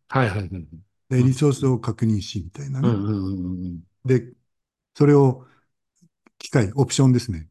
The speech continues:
Speaker 1: うん。
Speaker 2: 何をして、
Speaker 1: うん。
Speaker 2: えー、実現するんですかって、
Speaker 1: うん、
Speaker 2: こういう、
Speaker 1: うん、うん。うん。
Speaker 2: まあ、ご案内のグローモデルをね、
Speaker 1: うん、うん。
Speaker 2: 使うんで、ゴールイメージを持つのに時間かかりますよね。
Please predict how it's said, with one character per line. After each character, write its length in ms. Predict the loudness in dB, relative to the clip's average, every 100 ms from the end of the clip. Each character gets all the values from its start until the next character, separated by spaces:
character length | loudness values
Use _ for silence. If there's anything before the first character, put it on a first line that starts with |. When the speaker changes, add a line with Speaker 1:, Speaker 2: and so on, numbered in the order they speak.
| _
Speaker 1:
う 120 | 0
ん。 320 | 0 0 -6 -16 _ 2
Speaker 2:
何 260 | 8 10
を 120 | 8
し 160 | 6 -2
て、 400 | _ 2 2 -6 _ _
Speaker 1:
う 100 | -2
ん。 120 | -2
Speaker 2:
え 160 | -4 -6
ー、 60 | -12 _ _ _ _ _ _
実 240 | -4 2
現 100 | 2
す 60 | 2
る 80 | 0
ん 40 |
で 80 | -2
す 100 | -6
か 80 | -10
っ 20 |
て、 60 | -4
Speaker 1:
う 160 | 0 0
ん、 40 |
Speaker 2:
こ 100 | 0
う 40 | 0
い 60 |
う、 100 | 0 -6
Speaker 1:
う 60 |
ん、 100 | -14 -16 _ _ _ _ _ _ 0 0 _ _
う 80 | -2
ん。 20 |
う 20 | -2
ん。 160 | -2
Speaker 2:
ま 80 | -4
あ、 40 | -4
ご 120 | 0
案 80 | 2
内 100 | 4
の 80 | 4
グ 140 | 6
ロ 100 | 6
ー 20 | 6
モ 120 | 6
デ 100 | 2
ル 100 | -2
を 60 |
ね、 200 | -6 -8 -8 _ -2
Speaker 1:
う 60 |
ん、 180 | 0 0 -6
う 80 |
ん。 160 | -8 -8 -16 _ _ _ _ _ _ _ _
Speaker 2:
使 200 | -14 -6
う 60 | -6
ん 60 | -4
で、 100 | -8
ゴ 300 | 2 4 6
ー 20 |
ル 360 | 6 6 4 4
イ 20 |
メ 160 | 4
ー 40 | 4
ジ 120 | 2
を 60 | 0
持 180 | 0
つ 160 | -2 -6
の 220 | -6 -6
に 180 | -6 -10
時 140 | -6
間 180 | 0 2
か 140 | 2 -2
か 100 | 0
り 80 |
ま 80 | 2
す 120 | 0
よ 60 | -4
ね。 200 | -6 -8